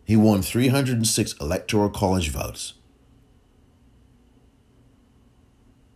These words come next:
And he has a nearly four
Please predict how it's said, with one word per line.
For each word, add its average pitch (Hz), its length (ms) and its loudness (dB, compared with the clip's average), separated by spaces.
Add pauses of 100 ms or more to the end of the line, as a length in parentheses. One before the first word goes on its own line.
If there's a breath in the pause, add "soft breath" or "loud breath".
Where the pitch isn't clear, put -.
(1120 loud breath)
And 95 160 2
he 110 160 4
has 95 480 0
a 87 100 -4
nearly 98 380 4
four 110 560 0